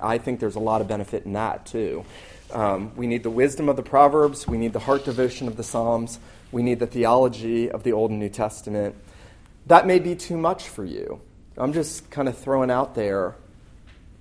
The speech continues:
some practical approaches.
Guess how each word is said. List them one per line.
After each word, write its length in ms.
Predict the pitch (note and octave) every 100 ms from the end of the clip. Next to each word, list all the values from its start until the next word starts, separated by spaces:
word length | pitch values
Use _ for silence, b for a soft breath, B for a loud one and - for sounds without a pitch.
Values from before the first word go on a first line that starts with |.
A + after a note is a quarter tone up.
| -
some 220 | - - A2+
practical 880 | - A#2+ A#2+ A#2 A2 A2 G#2 G#2 - - - - - - - -
approaches. 720 | C#3 - C3 B2+ F2+ C2+ -